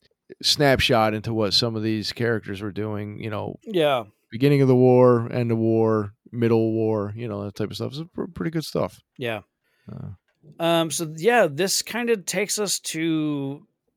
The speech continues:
Speaker 2: essentially the end of the war. You know, we've, we've talked about World War Two f-, for quite a while now, but we kinda wanted to, wanted a chance to get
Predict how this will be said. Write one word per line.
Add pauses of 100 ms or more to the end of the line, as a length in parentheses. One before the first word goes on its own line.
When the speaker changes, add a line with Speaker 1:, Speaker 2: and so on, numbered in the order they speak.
Speaker 2:
essentially
the
end
of
the
war.
You
know,
we've,
we've
talked
about (340)
World
War
Two
f-, (300)
for
quite
a
while
now, (360)
but
we
kinda
wanted
to,
wanted
a
chance
to
get